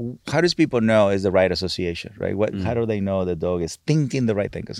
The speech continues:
Speaker 1: they
Speaker 2: Mm.
Speaker 1: don't think, but they, let's put it into those terms, right? Um, what, what is a good state of mind that a dog travels in the car?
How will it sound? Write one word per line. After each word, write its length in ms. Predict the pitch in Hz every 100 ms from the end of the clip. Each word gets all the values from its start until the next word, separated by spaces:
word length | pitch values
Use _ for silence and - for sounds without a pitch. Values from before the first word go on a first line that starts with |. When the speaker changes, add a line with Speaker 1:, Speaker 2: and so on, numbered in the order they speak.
| -
Speaker 1:
they 80 |
Speaker 2:
Mm. 60 | 143
Speaker 1:
don't 140 | 156 117
think, 160 | 117
but 180 | 101 101
they, 100 | 95 87 - - -
let's 140 | 123
put 160 | - 131
it 80 | 113
into 220 | 98 101
those 180 | 90 90
terms, 460 | - 92 73 73 92
right? 240 | 85 92 - _ _ - _ _
Um, 640 | 98 95 92 90 104 - -
what, 180 | 110 120
what 140 | 131
is 80 | 165
a 60 | 139
good 220 | 98 139
state 300 | - - 123
of 140 | 90
mind 340 | 104 104 107 98
that 80 | 92
a 60 | 90
dog 300 | 90 90 -
travels 420 | - 95 85 80
in 120 | 80
the 60 | 78
car? 300 | 82 -